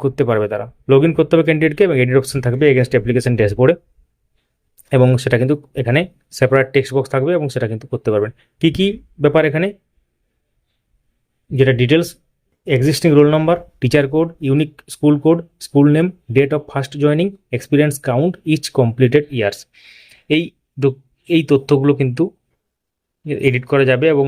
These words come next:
আহ, সেক্ষেত্রে যে এটা কিন্তু actually আপনারা ধরতে পারেন যে এক্সপিরিয়েন্স ডিটেলস সংক্রান্ত তথ্য। তো এটা গেল একটা ব্যাপার। তো এখানে আর একটা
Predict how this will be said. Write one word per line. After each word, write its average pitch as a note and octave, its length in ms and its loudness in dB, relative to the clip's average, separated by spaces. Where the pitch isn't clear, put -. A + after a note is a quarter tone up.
আহ, C3 60 0
সেক্ষেত্রে B2+ 420 -4
যে C3+ 80 6
এটা D3 180 -6
কিন্তু C#3+ 180 -8
actually D3 280 -4
আপনারা C#3 200 -6
ধরতে A#2+ 200 -4
পারেন C#3+ 200 -2
যে C#3+ 60 -4
এক্সপিরিয়েন্স F#3 540 -2
ডিটেলস B2+ 300 -2
সংক্রান্ত A2 340 -10
তথ্য। A2 200 -8
তো C#3 80 6
এটা E3+ 180 2
গেল E3 100 -2
একটা C3 180 -4
ব্যাপার। C3+ 180 -4
তো C#3+ 40 4
এখানে F3+ 220 0
আর D3+ 120 -2
একটা F3 120 -2